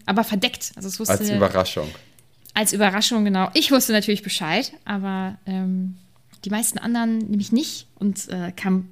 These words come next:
Speaker 1: richtig cool. Also, Kadi, das war wieder eine Meisterleistung. Mhm.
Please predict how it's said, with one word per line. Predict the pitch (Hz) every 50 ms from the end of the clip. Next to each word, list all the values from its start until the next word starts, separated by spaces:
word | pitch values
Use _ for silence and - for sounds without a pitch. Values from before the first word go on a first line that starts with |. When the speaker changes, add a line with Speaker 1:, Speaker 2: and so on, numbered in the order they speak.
| - - -
Speaker 1:
richtig | - 208 - - 190 - - - -
cool. | 190 190 185 185 185 185
Also, | 190 202 202 202 208 202 202 196
Kadi, | - - 220 202 202 196
das | 196 196 190 -
war | 185 185 185 190 185
wieder | 196 185 196
eine | - 180 185 185
Meisterleistung. | 180 175 190 185 - - 151 151 156 156 160 165 160 - - - 165 165 165 175 185 190 185 - - _ _ _
Mhm. | 277 196 160 156 160 180 269